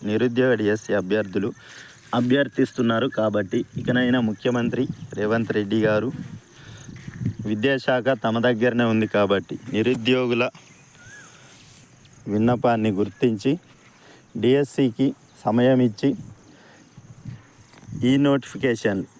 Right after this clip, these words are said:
ఈ డిఎస్సిలోనే ప్రమోషన్ల ద్వారా ఏర్పడినటువంటి ఖాళీలను భర్తీ చేయాలని ప్రభుత్వం దీనిపైన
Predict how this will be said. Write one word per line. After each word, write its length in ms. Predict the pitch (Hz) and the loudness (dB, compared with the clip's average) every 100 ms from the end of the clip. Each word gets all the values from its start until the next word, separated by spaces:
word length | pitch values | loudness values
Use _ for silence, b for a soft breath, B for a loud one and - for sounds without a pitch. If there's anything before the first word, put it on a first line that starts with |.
| 117 | 0
ఈ 100 | 135 139 | 2 4
డిఎస్సిలోనే 720 | 135 135 - 117 104 95 95 - - B B B B B - - - - - - - - - - | 2 2 2 0 2 0 -2 -8 -20 B B B B B -20 -20 -20 -20 -20 -20 -20 -20 -20 -2
ప్రమోషన్ల 540 | 110 123 135 139 131 | 2 2 2 2 2
ద్వారా 300 | 117 117 113 113 | 4 4 4 2
ఏర్పడినటువంటి 840 | 113 - 117 107 107 104 101 95 | 0 0 0 2 -2 -2 -2 -2
ఖాళీలను 680 | - 104 110 113 117 113 110 120 - B B - | 0 2 4 4 4 2 0 -6 -12 B B -6
భర్తీ 380 | 95 110 120 139 | 0 0 0 -2
చేయాలని 600 | 123 127 117 113 110 127 - B B B B B B - | 0 2 4 2 2 0 -4 B B B B B B -2
ప్రభుత్వం 480 | 110 113 117 131 127 | 2 2 2 2 4
దీనిపైన 540 | 113 117 110 120 113 | 4 4 4 2 2